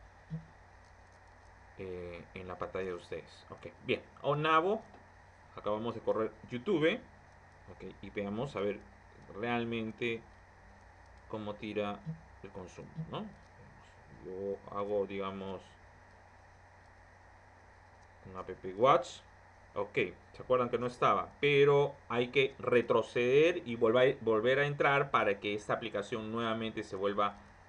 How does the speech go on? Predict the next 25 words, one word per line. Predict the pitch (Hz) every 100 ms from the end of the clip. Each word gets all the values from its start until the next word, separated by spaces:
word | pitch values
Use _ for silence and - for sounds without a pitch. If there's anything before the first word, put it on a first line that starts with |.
| - -
a |
actualizar, | 104 - 101 92 - 80 - -
¿ok? | 95 - 117 131 - - - - - - -
Pero | 123
sin | - 143
embargo, | 143 151 202 160 139 180 262 - - - - - - - -
acá | 117 143
me | 143
dice | 143 151 147 143
que | 127 117
va | 123 135
por | 135 127
unos | 135 135 135
doscientos | - 110 139 123 139
ochenta | 120 - 101
y | 107
uno | 113 120
K | 127
B. | 123 104
Bueno, | - 58 87
esto | - 120
hay | 117
que, | - 110 107
hay | 110
que, | 123